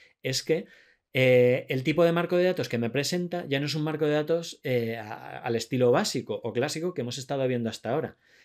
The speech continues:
sino que me está presentando un elemento llamado tibble, que no es sino un marco de datos un poquito enriquecido con cierta información que me presenta aquí, eh, cerca de, eh, a lo largo de cada columna, y que, eh, bueno, que por defecto me presenta un cabecero de diez,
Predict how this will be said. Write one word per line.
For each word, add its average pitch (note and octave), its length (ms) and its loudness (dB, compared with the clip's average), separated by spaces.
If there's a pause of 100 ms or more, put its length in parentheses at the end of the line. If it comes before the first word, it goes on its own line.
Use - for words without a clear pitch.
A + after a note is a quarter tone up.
sino A#2+ 220 -2
que B2 80 -2
me A#2+ 60 -2
está C3+ 180 -2
presentando E3 680 -4 (220)
un C3+ 140 -2
elemento F3 680 2
llamado B2+ 440 0
tibble, F#3 380 -2 (360)
que B2+ 140 2
no C3+ 120 4
es B2+ 240 -2
sino A#2 360 0
un B2+ 100 0
marco C#3+ 220 2
de D#3+ 120 6
datos F3+ 460 0
un C3 120 -4
poquito D3 300 -2
enriquecido D#3 600 -2 (240)
con B2 160 -4
cierta C3+ 280 0
información D#3+ 760 -4
que B2+ 60 -6
me A#2+ 100 -2
presenta C3+ 460 -2
aquí, F3+ 400 -4
eh, A#2 360 -2
cerca B2 300 -2
de, A#2+ 140 4
eh, A2+ 260 -4
a A2+ 100 -6
lo A2+ 120 0
largo A#2 180 0
de B2 80 4
cada C3+ 200 0
columna, F3+ 500 -2 (440)
y C#3 140 -4
que, D3+ 320 2
eh, B2+ 300 2
bueno, A2+ 240 2
que G#2 120 -4
por A2+ 120 0
defecto D3+ 540 -2
me B2 220 -2
presenta B2 580 -2
un B2 240 0
cabecero B2+ 480 0
de A#2+ 140 0
diez, G#2 560 -2